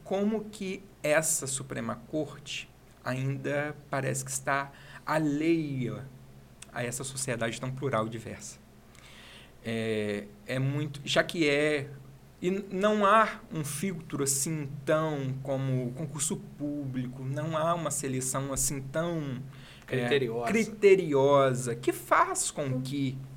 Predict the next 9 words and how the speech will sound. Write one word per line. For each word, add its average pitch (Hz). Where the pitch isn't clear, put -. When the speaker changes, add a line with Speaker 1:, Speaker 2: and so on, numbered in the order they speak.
Speaker 1:
ah, 104
determinados 143
cargos 165
sejam, 190
sim, 190
elitistas. -
É 240
a 240
indicação 156